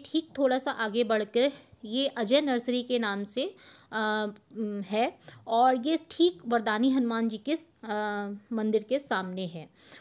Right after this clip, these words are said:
और मैं इसका एड्रेस भी इसमें मेंशन कर दे रही हूँ।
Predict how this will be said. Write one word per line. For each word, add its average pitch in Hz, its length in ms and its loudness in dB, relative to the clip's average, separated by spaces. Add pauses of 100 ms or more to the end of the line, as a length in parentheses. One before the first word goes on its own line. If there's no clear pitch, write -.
(120)
और 226 220 2
मैं 262 380 2
इसका 247 280 -4
एड्रेस 214 460 -2
भी 285 120 2
इसमें 254 220 -2
मेंशन 220 400 -2
कर 220 200 0
दे 202 180 0
रही 214 220 -2
हूँ। 339 260 0